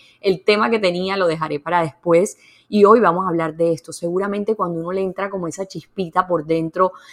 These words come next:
esa intuición, esa conexión con la verdad interior, es lo que te permite des-,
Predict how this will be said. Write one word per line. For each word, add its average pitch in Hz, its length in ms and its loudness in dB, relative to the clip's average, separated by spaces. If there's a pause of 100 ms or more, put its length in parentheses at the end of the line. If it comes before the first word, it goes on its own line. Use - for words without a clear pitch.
esa 190 220 -2
intuición, 190 680 0
esa 185 180 -6
conexión 185 640 -2
con 202 140 -4
la 190 120 2
verdad 165 560 2
interior, 175 760 2 (300)
es 190 140 2
lo 202 160 4
que 220 80 2
te 208 120 -2
permite 170 600 -2
des-, 175 300 -4